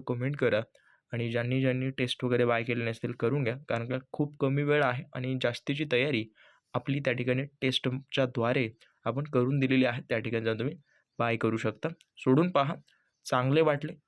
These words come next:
तर परिपूर्ण बॅच जॉईन करा. तर ही होती अपडेट. काही डाऊट असतील अवश्य कमेंट करा.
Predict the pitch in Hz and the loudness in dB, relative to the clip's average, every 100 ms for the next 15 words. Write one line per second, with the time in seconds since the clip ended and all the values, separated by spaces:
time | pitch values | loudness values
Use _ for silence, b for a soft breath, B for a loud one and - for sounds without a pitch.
0 | - 175 143 127 127 127 165 - 135 110 | -10 0 0 2 0 0 -2 -8 -4 -2
1 | 104 - 101 101 104 101 92 _ b b | -4 -2 -2 0 -2 -2 -2 _ b b
2 | b b _ - 151 165 - - 165 170 | b b _ 2 2 2 -4 0 2 4
3 | 180 165 143 156 185 - 135 135 135 143 | 4 4 4 -2 -2 -2 0 2 4 2
4 | 151 147 147 135 131 143 139 117 110 107 | 2 0 2 2 2 -2 -2 -4 -4 -2
5 | 110 | -2